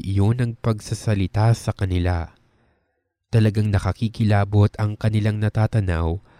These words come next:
kaya't pati si Moises ay nagsabi ng ganito, "Nanginginig ako sa takot." Ang nilapitan ninyo'y ang bundok ng Sion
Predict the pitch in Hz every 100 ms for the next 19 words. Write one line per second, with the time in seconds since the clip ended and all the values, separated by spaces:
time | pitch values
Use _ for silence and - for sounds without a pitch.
0 | _ _ _ - 151 151 - 147 - 165
1 | - 131 110 120 117 - 92 90 92 -
2 | 107 101 98 - 104 98 104 98 95 95
3 | 90 - 90 85 101 _ _ _ _ _
4 | _ _ _ - 113 117 139 151 156 151
5 | 127 - - 131 120 120 - 98 87 92
6 | 76 - _ _ _ _ _ _ _ _
7 | _ _ _ _ _ _ _ _ _ _
8 | _ _ 160 175 185 185 139 - 131 -
9 | 120 113 107 107 107 110 107 98 95 92
10 | 95 - 107 104 - 120 117 101 80 73